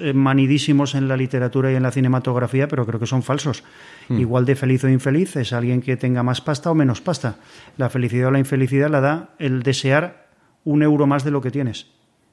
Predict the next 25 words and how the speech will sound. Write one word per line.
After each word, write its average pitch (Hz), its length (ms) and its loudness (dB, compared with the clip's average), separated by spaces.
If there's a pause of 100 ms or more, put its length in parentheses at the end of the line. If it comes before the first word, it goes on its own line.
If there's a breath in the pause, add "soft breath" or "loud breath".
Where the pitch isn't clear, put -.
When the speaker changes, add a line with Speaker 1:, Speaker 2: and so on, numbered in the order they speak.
(440)
Speaker 1:
Si - 180 -4
deseas 135 380 -2
un 156 140 4
euro 151 220 4
más 147 160 2
de 143 80 -2
lo 147 100 0
que 139 100 0
tienes, 160 360 -2
me 117 100 -4
da 123 100 -4
lo 127 80 -2
mismo 135 280 0
que 135 120 -2
te 127 80 -2
apellides 127 480 -2
Trump 156 300 2 (380 loud breath)
o 139 100 0
que 135 100 2
te 131 120 -2
apellides 123 840 0 (1160)
cualquier 127 320 0
muerto 127 320 2
de 143 60 0
hambre. 147 220 -2